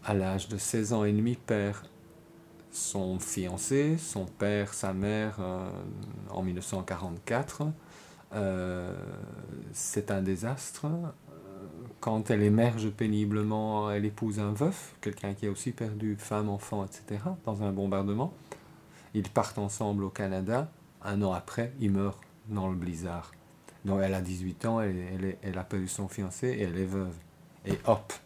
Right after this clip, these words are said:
et puis ça va continuer comme ça. Donc j'avais tout pour faire une histoire épouvantable. Mais c'est pas ça que je voulais. Je, je voulais par-, parler de, de ce qu'est souvent la vie, c'est-à-dire, euh, un ensemble d'événements, qui,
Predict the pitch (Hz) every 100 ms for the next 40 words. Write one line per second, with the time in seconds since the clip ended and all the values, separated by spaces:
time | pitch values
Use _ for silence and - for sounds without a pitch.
0 | - 139 104 - 98 87 87 101 90 98
1 | 92 87 90 - 90 - - - - 110
2 | 104 110 98 104 - 139 135 101 - 98
3 | 98 98 - - 101 90 - 117 107 98
4 | 90 - 87 85 82 98 107 95 101 98
5 | - 127 139 113 104 98 95 - - -
6 | - - - - - 110 117 113 107 117
7 | 117 131 151 160 156 - - - - -
8 | - - - - - - - - 117 104
9 | - - - 123 135 127 117 120 - -
10 | - - 113 - 139 131 117 110 104 98
11 | 131 127 104 107 101 101 - 101 101 101
12 | 98 98 92 85 82 - 131 117 - -
13 | - - - - - - - - - -
14 | - - 95 92 101 - 113 110 98 104
15 | 101 92 98 113 127 127 -